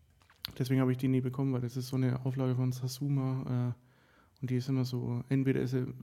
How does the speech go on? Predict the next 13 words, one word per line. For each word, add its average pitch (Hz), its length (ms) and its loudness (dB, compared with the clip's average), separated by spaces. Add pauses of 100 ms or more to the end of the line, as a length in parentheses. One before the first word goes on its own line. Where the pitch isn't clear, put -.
(120)
viel 147 300 2
zu 139 120 -2
teuer, 135 280 2
dass 131 160 2
ich 127 100 -2
sag, 127 200 0
„Okay, 127 260 0
den 123 180 2
will 127 120 2
ich 147 100 0
nicht“, 151 240 0
äh, 131 320 0 (1000)
oder 127 580 2